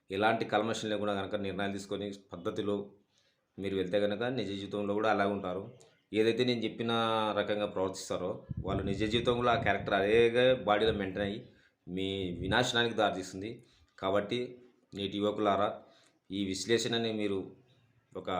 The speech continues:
ఆ, పాఠంగా గ్రహించి ఇలాంటి వాళ్ళు ఎవరైనా ఉంటే మార్పు తీసుకొని పద్ధతిగా నడుచుకొని మీ కుటుంబానికి, మీ విలేజ్కి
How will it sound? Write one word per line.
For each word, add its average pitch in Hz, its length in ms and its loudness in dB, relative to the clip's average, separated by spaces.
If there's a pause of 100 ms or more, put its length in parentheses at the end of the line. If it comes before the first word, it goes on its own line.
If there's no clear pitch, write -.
(720)
ఆ, 82 80 -10
పాఠంగా 113 520 0
గ్రహించి 98 680 -2 (420)
ఇలాంటి 107 320 2
వాళ్ళు 113 240 4
ఎవరైనా 110 320 2
ఉంటే 113 400 -2 (400)
మార్పు 95 280 0
తీసుకొని 113 580 -4 (1000)
పద్ధతిగా 110 680 0 (840)
నడుచుకొని 107 640 -8 (420)
మీ 95 120 -6
కుటుంబానికి, 104 640 -4
మీ 107 200 -4
విలేజ్కి 98 720 -6